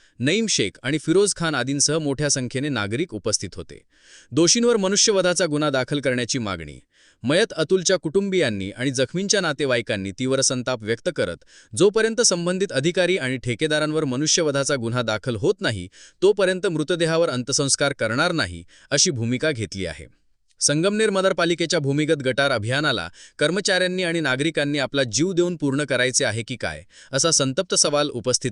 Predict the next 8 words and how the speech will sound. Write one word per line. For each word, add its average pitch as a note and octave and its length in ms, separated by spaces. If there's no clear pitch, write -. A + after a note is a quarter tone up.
करत F2 200
पालिकेच्या G3+ 460
गलथान E3 400
कारभारावर C#3+ 480
प्रश्नचिन्ह C3+ 520
निर्माण A#2 400
केले G2 180
आहे. E2 360